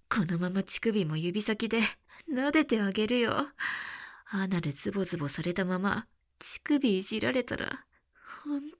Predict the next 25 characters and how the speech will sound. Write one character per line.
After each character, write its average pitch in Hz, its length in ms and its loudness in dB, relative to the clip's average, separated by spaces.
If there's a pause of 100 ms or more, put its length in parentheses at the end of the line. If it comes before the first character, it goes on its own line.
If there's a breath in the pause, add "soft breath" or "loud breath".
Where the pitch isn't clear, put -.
(140)
当 359 260 -2
に 359 220 -8
気 - 160 -4
持 359 160 -4
ち 403 180 4
い 392 280 2
い - 20 0
よ。 302 280 -4 (1300 loud breath)
ほ 175 340 -4
ら、 156 160 -6 (1160 loud breath)
両 165 140 -4
方 175 420 2
の - 180 -4
乳 - 160 -2
首 160 380 -4
を、 156 40 -6 (1000 loud breath)
ク - 160 -8
リ、 - 80 -16 (540)
ク - 100 -6
リ、 - 60 -8 (960)
ク - 180 -6
リ - 140 -14
リ。 - 180 -20 (3000 loud breath)
ど 240 120 -2
ん 240 240 -4